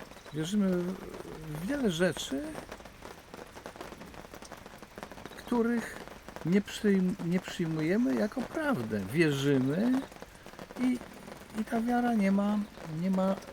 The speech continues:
żadnej mocy, ponieważ ta wiara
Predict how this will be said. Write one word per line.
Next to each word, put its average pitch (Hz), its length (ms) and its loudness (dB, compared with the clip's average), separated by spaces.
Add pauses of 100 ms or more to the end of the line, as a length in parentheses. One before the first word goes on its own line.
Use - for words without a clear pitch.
(120)
żadnej 180 480 2
mocy, 180 680 0 (140)
ponieważ 147 640 0 (1080)
ta 165 160 -2
wiara 139 560 2